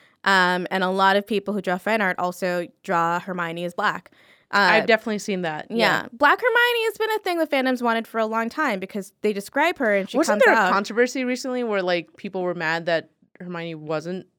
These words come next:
Speaker 2: black or something? I can't
Speaker 1: No,
Speaker 2: remember.
Speaker 1: uh, people were upset that the play cast her as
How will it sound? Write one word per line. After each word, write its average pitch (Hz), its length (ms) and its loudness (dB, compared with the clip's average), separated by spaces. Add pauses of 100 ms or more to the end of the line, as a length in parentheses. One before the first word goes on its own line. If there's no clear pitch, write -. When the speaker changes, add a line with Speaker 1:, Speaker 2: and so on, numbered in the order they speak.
(340)
Speaker 2:
black 220 280 -2
or 233 80 -6
something? 226 420 -12
I 208 100 -10
can't 262 160 4
Speaker 1:
No, 269 240 4
Speaker 2:
remember. - 180 2
Speaker 1:
uh, 247 40 -4
people 311 340 -2
were 311 160 4
upset 247 440 0
that 226 120 -14
the 214 80 -4
play 202 360 -2
cast 185 460 -4
her 170 320 -6
as 160 360 -6